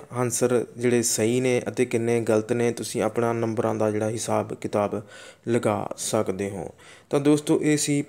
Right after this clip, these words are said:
ਪੀ ਐਸ ਪੀ ਸੀ ਐਲ ਵੱਲੋਂ ਆਈ ਇੱਕ ਨਵੀਂ ਜਾਣਕਾਰੀ ਅਤੇ ਇਸੇ ਤਰ੍ਹਾਂ ਹੋਰਨਾਂ ਜੌਬ ਸੰਬੰਧੀ ਜਾਣਕਾਰੀ ਲੈਣ ਲਈ ਤੁਸੀਂ ਸਾਡੇ ਇਸ ਚੈਨਲ ਨਾਲ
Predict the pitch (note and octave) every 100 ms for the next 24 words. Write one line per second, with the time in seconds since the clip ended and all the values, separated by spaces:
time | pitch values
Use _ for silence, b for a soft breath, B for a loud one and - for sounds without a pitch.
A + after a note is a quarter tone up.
0 | - - D#3 C3+ C3 - B2 C3 B2+ A#2+
1 | A#2+ A#2 A2+ A#2 - A#2 A#2+ A2 B2+ A#2+
2 | A#2+ A#2 A#2+ B2 G#2+ G#2+ A#2 C3 C3+ -
3 | - - A2+ - C#3+ B2 A#2+ B2 C3+ D#3+
4 | D#3+ D3+ C3 A#2 A#2 A#2 A#2+ A#2+ A2+ A2
5 | A2+ A2 A2 A2 A2 A2+ A2 A2 G#2+ A2
6 | A2 G#2+ G#2+ G#2